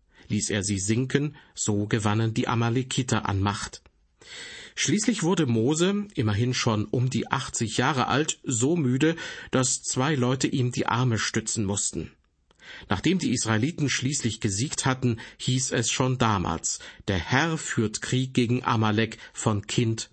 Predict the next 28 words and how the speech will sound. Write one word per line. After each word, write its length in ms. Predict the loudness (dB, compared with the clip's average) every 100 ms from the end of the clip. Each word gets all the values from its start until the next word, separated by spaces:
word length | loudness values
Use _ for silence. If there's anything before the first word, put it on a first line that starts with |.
| -6
zu 180 | -4
Kindeskind.“ 880 | -2 0 0 0 -4 -4 -4 -6 -14 _ _ _ _ _ _ _ -20 -20 -20 -20 -20 -20 -20 -4
Manche 360 | 0 2 2 2
Bibelausleger 920 | 2 2 2 2 0 0 2 2 0 -4
sehen 400 | -4 0 2 2
in 160 | 0 0
den 240 | 0 0
Amalekitern 840 | 0 0 0 -2 -2 -2 0 0 0
eine 240 | 0 0
Art 220 | 0 -2
Sinnbild 760 | -4 -4 0 0 0 0 0 -4 -14
für 160 | -8 -4
die 160 | -2 0
sündige 440 | 0 0 0 2
Natur 480 | 2 0 -2 -2 0
des 280 | 0 -2 -2
Menschen. 500 | -2 -2 -4 -6 -8 _ _ _ -16 -12 -12 -12 -4
Diese 320 | 0 2 2
sündige 500 | 2 2 2 2 0
Natur, 640 | 0 0 -2 0 0 0 -4 -10 -6
die 260 | -2 -2 -6 -14
jedem 460 | -4 0 2 2 2
Menschen 400 | 0 0 -2 -2
in 120 | 0
die 180 | 0 -2
Wiege 280 | -2 0 0
gelegt 480 | 2 2 0 -2
ist 320 | -2 -2 -4